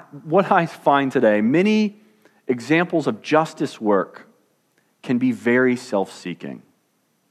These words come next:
There can be this temptation, if we only invest ourselves in justice work,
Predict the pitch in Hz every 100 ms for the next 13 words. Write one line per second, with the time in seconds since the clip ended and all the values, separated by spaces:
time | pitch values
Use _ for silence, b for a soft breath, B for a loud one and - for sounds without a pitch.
0 | _ _ _ _ _ _ _ _ _ B
1 | B B - 165 165 190 180 180 170 -
2 | 170 - 185 185 156 135 - 147 - 185
3 | 247 262 269 226 180 190 190 175 143 139
4 | 123 - 151 123 156 170 - 175 - 127
5 | 92 -